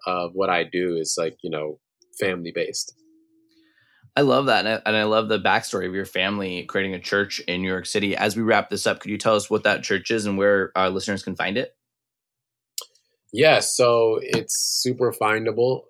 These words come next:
Speaker 1: Um, if you're ever in Brooklyn, kind of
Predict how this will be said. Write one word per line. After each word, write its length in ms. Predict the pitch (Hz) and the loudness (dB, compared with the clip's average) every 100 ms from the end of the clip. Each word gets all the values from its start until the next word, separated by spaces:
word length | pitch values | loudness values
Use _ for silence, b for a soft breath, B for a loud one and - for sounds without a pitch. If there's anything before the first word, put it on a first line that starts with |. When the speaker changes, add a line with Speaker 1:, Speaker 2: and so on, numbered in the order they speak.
| - | -2
Speaker 1:
Um, 400 | 104 101 98 98 _ _ _ _ - _ _ - _ | 2 2 0 -6 _ _ _ _ -20 _ _ -20 _
if 260 | 110 104 - | -2 0 -2
you're 600 | 101 104 104 101 98 98 _ _ _ - - | 0 2 4 4 2 0 _ _ _ -6 0
ever 280 | 101 107 | 2 2
in 180 | 107 101 | -2 -2
Brooklyn, 540 | 95 107 - 107 104 104 | -2 -2 0 -2 -2 -2
kind 340 | 104 101 98 | -2 -2 0
of 200 | 101 98 | -2 -4